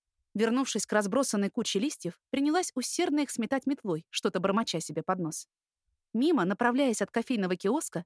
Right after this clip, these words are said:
прошла незнакомая парочка с бумажными стаканчиками в руках, и ноздрей коснулся аромат свежесваренного кофе. У края аллейки сидел кот,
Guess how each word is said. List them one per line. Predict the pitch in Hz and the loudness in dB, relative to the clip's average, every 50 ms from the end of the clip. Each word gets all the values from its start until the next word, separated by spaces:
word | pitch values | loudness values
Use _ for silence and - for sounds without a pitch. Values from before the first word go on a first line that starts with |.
| - _ _ | -8 _ _
прошла | - 185 - - 359 381 | 0 0 2 2 2 2
незнакомая | 370 311 226 240 240 - - 330 320 320 302 | 2 2 2 0 -2 0 0 2 2 2 2
парочка | - - 277 214 175 - - - 190 | 2 2 2 2 2 -2 -4 -4 -4
с | 175 | -2
бумажными | 170 196 208 220 214 196 190 185 208 | 0 0 2 2 2 2 0 -2 -2
стаканчиками | - - 285 - - 262 196 170 - - - 170 170 | -2 -2 -2 -2 0 -2 -2 -4 -6 -6 -4 -4 -2
в | 165 | 0
руках, | 185 202 - - 160 160 - _ _ _ _ _ _ _ _ | -2 -2 -2 -2 -4 -4 -6 _ _ _ _ _ _ _ _
и | 214 | 0
ноздрей | 202 196 190 180 170 196 247 254 | 2 2 2 2 2 2 0 2
коснулся | - 202 180 - - 214 202 180 - - | 0 -2 -2 0 -2 -4 -4 -2 -4 -2
аромат | - 190 170 170 180 202 254 - | 0 0 2 2 2 2 0 0
свежесваренного | - - 190 226 262 254 240 - - 185 170 151 156 165 160 160 165 | -4 -2 -2 0 0 0 -2 -2 0 0 0 2 2 -2 -2 -2 -4
кофе. | - _ 160 156 - - - 165 - _ _ _ _ _ _ _ _ _ _ | -4 _ -4 -4 -4 -8 -16 -18 -18 _ _ _ _ _ _ _ _ _ _
У | 247 | -4
края | - - 320 311 311 302 311 | 2 4 4 6 6 6 4
аллейки | 302 370 370 - - 294 | 4 2 0 0 -2 -2
сидел | - 294 220 330 392 - | -2 0 0 0 0 0
кот, | - - 196 196 - | 0 -2 -2 -2 -4